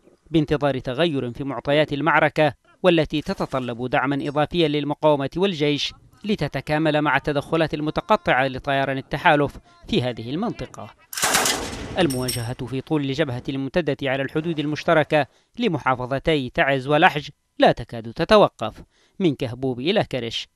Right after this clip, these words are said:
تشتد هذه المواجهات أحيانا وتهدأ أخرى،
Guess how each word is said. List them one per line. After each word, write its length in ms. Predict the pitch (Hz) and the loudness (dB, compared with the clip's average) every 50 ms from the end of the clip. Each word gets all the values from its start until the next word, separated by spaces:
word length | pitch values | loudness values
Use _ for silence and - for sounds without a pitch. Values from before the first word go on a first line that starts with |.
| _ _ _ | _ _ _
تشتد 360 | - 185 - - - 147 123 127 | 0 0 2 2 0 -2 -2 -4
هذه 300 | 123 120 127 120 123 123 | -6 -6 -6 -6 -6 -6
المواجهات 640 | 127 131 127 131 135 127 - 135 131 143 135 - | -6 -4 -4 -4 -4 -2 -2 -2 0 0 -2 -2
أحيانا 600 | 143 139 143 - - 175 170 156 147 147 143 135 - _ _ _ _ _ | -4 -4 -4 -2 0 2 4 4 4 2 0 -2 -4 _ _ _ _ _
وتهدأ 420 | - 277 208 - 139 110 117 127 131 | 4 4 4 4 0 -4 -4 -4 -2
أخرى، 520 | 139 - - 90 - - - 127 117 110 | -2 -2 -2 -2 -4 -6 -6 -6 -6 -6